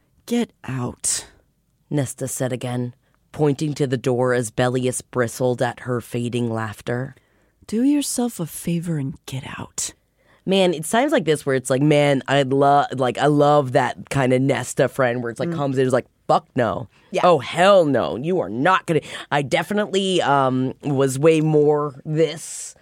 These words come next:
Speaker 2: back in the day of just, like, when someone was, like, it's like, "You mess with me, you mess with any of my friends,
Speaker 1: Mm-hmm.
Speaker 2: I will cut you down." And I've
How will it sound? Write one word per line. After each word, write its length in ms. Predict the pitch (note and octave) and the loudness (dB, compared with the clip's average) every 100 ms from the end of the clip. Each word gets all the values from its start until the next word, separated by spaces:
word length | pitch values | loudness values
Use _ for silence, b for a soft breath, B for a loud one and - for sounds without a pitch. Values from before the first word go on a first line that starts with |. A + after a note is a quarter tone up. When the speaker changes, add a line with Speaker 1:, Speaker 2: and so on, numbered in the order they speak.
| b _ - | b _ 0
Speaker 2:
back 280 | F#3+ F3 F#3+ | 0 2 2
in 100 | D#3+ | 2
the 80 | |
day 520 | B2+ D#3+ D#3 E3+ G3+ G3 B B B | 2 4 4 2 -2 -6 B B B
of 120 | D3 | -2
just, 280 | C3 D#3 D3 | 2 0 0
like, 280 | D3+ A#2+ - _ | 0 0 -4 _
when 280 | C3 C#3+ C3+ | 0 2 2
someone 440 | B2+ F3+ E3+ E3 D3+ | 2 2 6 4 4
was, 180 | C#3 | 2
like, 180 | G2 C3 | 0 -4
it's 120 | - | -2
like, 120 | C3+ - | -6 -4
"You 100 | C#3 E3 | 0 4
mess 240 | F#3 - | 4 2
with 100 | F3+ | 0
me, 120 | F3 | 0
you 140 | F#3+ F3 | 0 0
mess 260 | E3+ D#3 | 0 -2
with 80 | - - | -10 -6
any 220 | D#3 E3 | -4 -2
of 60 | |
my 140 | F#3+ F#3+ | 0 0
friends, 460 | - A3 A#3+ B3 F#3 | 2 4 6 4 0
Speaker 1:
Mm-hmm. 360 | F#3 F3+ F#3+ | -6 -6 0
Speaker 2:
I 120 | - F#3 | 4 4
will 260 | D#3+ C3 - | 2 -2 -8
cut 360 | - A2+ G#3 - _ - | -10 0 0 0 _ -8
you 560 | C3+ E3 E3+ B2 A2+ - | 0 2 2 0 -6 0
down." 680 | D#3 D3 C#3 B2 A2 F#2 G#2 B B B | 2 4 2 2 0 -4 -12 B B B
And 160 | A#3+ E4 | 0 2
I've 400 | A4+ A#4 - | 2 2 -6